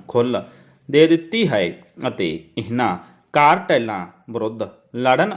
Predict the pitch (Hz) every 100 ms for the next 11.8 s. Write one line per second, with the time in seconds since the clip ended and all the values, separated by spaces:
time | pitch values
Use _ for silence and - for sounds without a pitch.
0 | 135 - 95 71 _ - 131 135 - 165
1 | 160 190 208 123 92 71 - 120 101 80
2 | - _ 127 135 143 175 202 127 - 110
3 | 87 - _ 123 110 87 - - _ _
4 | - 143 165 190 113 92 87 _ 123 107
5 | 87 82 85 _ _ - 165 - 117 82
6 | - _ - - - 131 - - 156 156
7 | 214 208 107 87 - _ _ - 131 113
8 | 101 90 87 - - 131 98 95 95 _
9 | _ _ 127 135 - 185 214 131 95 90
10 | _ 127 135 156 202 123 107 98 _ _
11 | _ 143 147 - 226 196 117